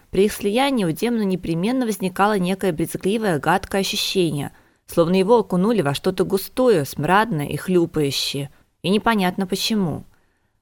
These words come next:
Присутствие смерти в ауре левой руки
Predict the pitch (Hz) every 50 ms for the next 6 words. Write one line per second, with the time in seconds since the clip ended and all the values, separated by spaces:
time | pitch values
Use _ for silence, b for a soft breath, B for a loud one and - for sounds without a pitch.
0 | _ - - 160 - - 269 254 - - 233 233 - - - 294 311 - - -
1 | 170 151 175 175 165 165 156 160 165 156 160 165 156 143 160 160 160 165 160 -
2 | - 147 143